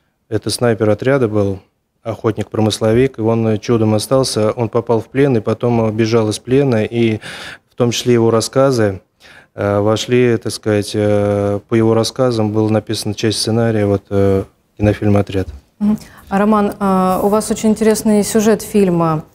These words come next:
Speaker 2: Он начинается с того, что известный кинопродюсер приезжает в Волгоград, правильно? И он хочет снять, э, какой-то фильм, найти что-то такое интересное, о чём ещё никто не рассказывал. И вот он находит в архивах историю этого отряда,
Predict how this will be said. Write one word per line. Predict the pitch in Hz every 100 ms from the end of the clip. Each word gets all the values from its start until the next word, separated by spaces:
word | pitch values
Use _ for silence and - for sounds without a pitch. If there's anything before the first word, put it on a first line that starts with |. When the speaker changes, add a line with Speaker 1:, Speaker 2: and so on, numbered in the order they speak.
| - _
Speaker 2:
Он | 180
начинается | 180 202 196 -
с | -
того, | 196 196 233
что | 226 - - 185 185 180 180
известный | - 175 190 190 185 185 175 170
кинопродюсер | - 180 175 185 180 233 - 294
приезжает | - 196 175 185 180
в | 185
Волгоград, | 175 180 220 269 - _ _
правильно? | 220 262 202 170 - _ _ _
И | 196
он | 214
хочет | 208 208 -
снять, | - 202 208 -
э, | - 185
какой-то | 185 185 196 190
фильм, | 180 285 311 226
найти | - 185 185 233
что-то | - 190
такое | 190 190 196
интересное, | 190 247 277 214 180
о | 170
чём | 226
ещё | 208 202
никто | 202 -
не | 202
рассказывал. | 196 196 202 175 160 160 160 _ - - - -
И |
вот | 185 190
он | 233
находит | 214 202 226 208 208
в |
архивах | 202 208 - 226 185 180 -
историю | 196 - 214 190 180
этого | 185 180
отряда, | 180 175 165 170 233